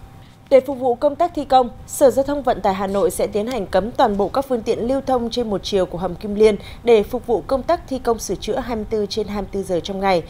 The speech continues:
Chiều còn lại, các phương tiện lưu thông bình thường trong hầm. Thi công quấn chiếu từng chiều hầm,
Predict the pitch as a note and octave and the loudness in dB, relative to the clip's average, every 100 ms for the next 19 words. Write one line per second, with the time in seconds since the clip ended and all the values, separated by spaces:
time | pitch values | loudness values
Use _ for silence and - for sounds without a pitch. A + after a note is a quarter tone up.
0 | - - - C#4 C4+ A#3 A3+ A3 - - | -14 -16 -2 0 4 4 6 4 4 -8
1 | - - E4 E4+ C#4+ B3 B3+ E3 F#3+ B3 | -14 -4 -4 0 -2 0 0 0 0 -2
2 | A#3+ A#3 G#3 F#3 G3+ F3+ G#3+ F#3+ G#3 F3 | -2 -4 -4 -4 -4 -4 -6 0 0 0
3 | - - - - D4 C#4+ C4+ B3+ A3+ A3+ | -8 -16 -14 -6 2 4 4 2 0 0
4 | B3+ A#3 A#3+ A3+ - G3+ G#3 G3 | 0 -2 0 -6 -2 2 4 4